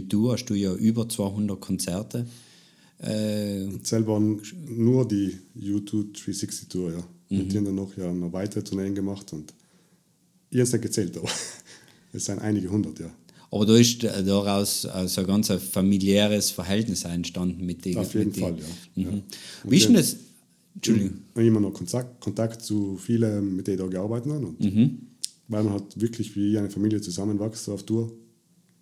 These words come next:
Speaker 1: Sieht man die hin und wieder allem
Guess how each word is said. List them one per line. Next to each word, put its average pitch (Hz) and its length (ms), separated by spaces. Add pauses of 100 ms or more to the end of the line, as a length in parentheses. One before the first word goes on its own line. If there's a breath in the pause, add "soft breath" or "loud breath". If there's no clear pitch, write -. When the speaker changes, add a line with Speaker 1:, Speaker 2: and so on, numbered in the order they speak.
(600 soft breath)
Speaker 1:
Sieht - 260
man 147 140
die 139 140
hin 131 240
und 120 160
wieder 120 460
allem 117 580